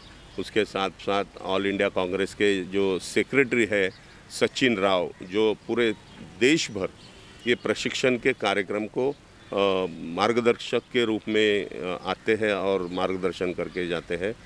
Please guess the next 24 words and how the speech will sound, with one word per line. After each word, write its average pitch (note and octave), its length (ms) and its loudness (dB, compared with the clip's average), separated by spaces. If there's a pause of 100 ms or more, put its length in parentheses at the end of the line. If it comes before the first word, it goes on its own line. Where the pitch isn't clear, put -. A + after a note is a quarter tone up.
(320)
फिर A#2 120 4
हमारे A#2 260 4
All A2 240 2
India A#2 220 2
Congress G#2+ 380 0
Committee A2 360 0
के A2 360 2
जो G#2 260 2
secretary A2+ 680 2
है G2 280 0 (360)
और G2+ 200 2
महाराष्ट्र G#2 580 -2
के A#2+ 140 4
सह A2 300 2
प्रभारी G2+ 460 2
है G2 220 -2 (380)
संपत A2+ 480 2 (360)
राव, G2 280 6 (520)
वो G#2 200 2
आए F#2 220 2
हैं, F#2 180 -2
उस B2 220 -2 (560)
संपत G#2+ 280 0 (120)
कुमार। G#2 300 2